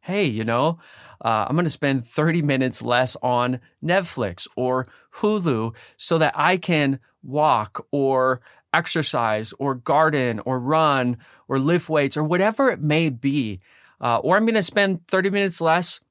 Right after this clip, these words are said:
you know, on my device at night so I can get thirty minutes of sleep. What are the non-essentials that have elasticity, room for change in your life so that you can focus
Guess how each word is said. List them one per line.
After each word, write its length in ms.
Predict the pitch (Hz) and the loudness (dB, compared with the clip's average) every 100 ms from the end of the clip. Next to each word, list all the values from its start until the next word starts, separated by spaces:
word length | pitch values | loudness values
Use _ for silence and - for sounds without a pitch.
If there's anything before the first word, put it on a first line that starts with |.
| _ _ - | _ _ -6
you 100 | 151 | 0
know, 140 | 160 151 | 0 2
on 180 | 156 | 2
my 100 | 170 | 2
device 440 | 165 151 170 220 214 | 0 2 2 2 0
at 80 | 151 | 0
night 240 | 139 147 | 0 0
so 100 | 180 | 0
I 80 | 165 | 0
can 140 | 170 | 0
get 180 | 165 - | -2 -4
thirty 320 | - 147 160 | -2 -2 0
minutes 400 | 156 135 143 139 - | 0 0 0 -2 -4
of 160 | 131 135 | -4 0
sleep. 540 | - 170 170 135 - | 0 0 -2 -6 -6
What 240 | 131 170 | -2 2
are 80 | 226 | 2
the 140 | 240 214 | 2 0
non-essentials 1200 | 175 147 170 226 202 - 208 175 135 117 120 - _ _ _ | 2 2 2 0 0 0 -2 -2 -2 -2 -4 -10 _ _ _
that 140 | 147 147 | -2 2
have 180 | 165 | 2
elasticity, 880 | 143 139 139 - - 214 - 147 123 | 2 0 0 0 0 0 0 -2 -4
room 400 | 113 127 170 220 | -4 0 2 2
for 200 | 220 190 | 0 -4
change 440 | 170 - 151 151 151 | -4 -2 -2 -2 -2
in 100 | 123 | -2
your 200 | 113 110 | -4 -4
life 400 | 101 101 98 - _ _ | -2 -2 -4 -12 _ _
so 200 | - - | -10 -6
that 140 | 143 135 | -4 -2
you 120 | 139 | -4
can 180 | 139 127 | -4 -8
focus 600 | - - 135 - 147 | -8 -4 -4 -2 -6